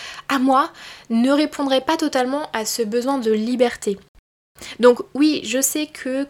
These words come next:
quand on achète un bien immobilier, on peut le revendre pour en acheter un autre, par exemple. Mais on est bien d'accord que laisser un bail avec un préavis d'un mois, par exemple, à Paris, c'est quand même bien différent que de se lancer dans la revente d'un bien immobilier.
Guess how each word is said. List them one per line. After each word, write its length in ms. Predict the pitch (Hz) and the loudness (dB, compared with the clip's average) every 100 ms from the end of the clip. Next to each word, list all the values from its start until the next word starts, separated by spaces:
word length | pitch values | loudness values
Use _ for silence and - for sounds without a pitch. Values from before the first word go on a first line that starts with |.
| - | -6
quand 240 | 277 277 | -6 -4
on 80 | 247 | -4
achète 500 | 220 - 247 240 - - | 0 0 0 -4 -8 -8
un 100 | 196 | -6
bien 260 | 190 214 | -4 -4
immobilier, 640 | 214 185 180 190 220 269 294 | -2 -4 -4 -4 -2 -2 -2
on 100 | 196 | -6
peut 160 | 190 254 | -4 -2
le 100 | 202 | 0
revendre 460 | 190 190 240 269 | 0 0 -2 0
pour 220 | 190 - 202 | -4 -6 -8
en 80 | |
acheter 380 | 190 185 277 285 - | -6 -4 -2 -2 -2
un 140 | 208 | -2
autre, 260 | 190 - - | -2 -4 -14
par 120 | - 185 | -10 -8
exemple. 380 | 190 196 - - | -10 -12 -14 -2
Mais 340 | 233 294 349 | 2 4 4
on 80 | 330 | 2
est 80 | 240 | 0
bien 120 | 208 | -2
d'accord 440 | 185 240 311 330 - | -2 2 2 2 -8
que 320 | - 311 320 - - _ _ | 0 2 4 0 -4 _ _
laisser 560 | 233 294 311 - 294 285 - | -4 -2 -2 0 -2 -2 -6
un 120 | 226 | -2
bail 380 | 220 240 214 185 - - - | 0 0 0 -4 -8 -14 -4
avec 240 | 208 214 247 | 0 0 -2
un 80 | |
préavis 500 | 240 277 254 247 254 202 | -2 0 0 0 -4 -2
d'un 220 | 196 240 | 0 2
mois, 220 | 240 240 | 4 2
par 140 | 233 | 0
exemple, 400 | 196 202 214 208 - | -4 -4 -4 -6 -8
à 120 | - - | -8 -2
Paris, 320 | 208 226 320 | 0 2 0
c'est 200 | - 214 | 0 -2
quand 140 | 240 | 0
même 200 | 254 254 | -2 0
bien 360 | 196 208 262 277 | 0 0 0 0
différent 560 | 240 220 220 240 302 | -2 -2 0 2 0
que 120 | 294 240 | 0 0
de 140 | 214 | 0
se 140 | 208 | 0
lancer 260 | 208 208 277 | -2 -2 -2
dans 100 | 262 | 0
la 120 | 185 | 0
revente 300 | 180 208 285 | 0 0 0
d'un 140 | 226 190 | 0 0
bien 180 | 196 | 0
immobilier. 580 | 220 214 208 208 202 175 | 0 0 -2 -4 -2 -2